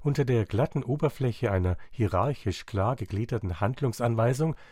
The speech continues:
wird hier der Bruch mit der Vernunft exekutiert. Je länger er sich mit den erschlichenen Texten beschäftigte,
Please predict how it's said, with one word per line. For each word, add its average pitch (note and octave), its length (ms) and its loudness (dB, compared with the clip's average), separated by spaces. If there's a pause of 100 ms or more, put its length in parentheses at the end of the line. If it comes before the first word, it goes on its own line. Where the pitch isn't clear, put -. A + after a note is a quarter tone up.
(320)
wird D3 160 0
hier F#3+ 240 0
der D3+ 160 2
Bruch A2 380 -2
mit C3+ 140 2
der B2+ 100 2
Vernunft B2 560 2
exekutiert. - 880 -6 (720)
Je A2 120 0
länger A#2 320 2
er G2 180 2
sich - 280 -4
mit G2 160 -2
den F2+ 140 2
erschlichenen G2 600 0
Texten - 420 -4
beschäftigte, A#2 680 -2